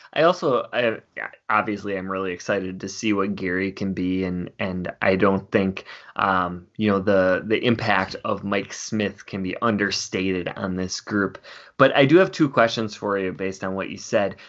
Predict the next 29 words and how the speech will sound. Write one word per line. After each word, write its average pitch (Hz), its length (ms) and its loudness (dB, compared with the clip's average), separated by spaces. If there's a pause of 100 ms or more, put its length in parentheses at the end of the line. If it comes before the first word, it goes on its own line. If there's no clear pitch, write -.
(160)
Um, 107 220 2
you 113 80 4
were 113 80 2
talking 107 400 2
about, 92 400 -4
you 104 160 -10
know, 90 400 -12 (140)
Gary 101 360 -6
wearing 101 320 -6
Clay 101 240 -4
Matthews' 95 580 -2
former, 95 720 -2
uh, 90 460 -4
you 107 160 -4
know, 95 60 -4
number 95 280 0
fifty-two, 107 800 0
but 101 160 4 (400)
do, 147 240 8
do 139 180 6
we 143 80 10
not 135 240 6
care 127 540 4
that 110 320 4
Clay 123 180 2
Matthews 110 380 -2
stole 110 320 -2
that 117 240 0
from 120 200 -8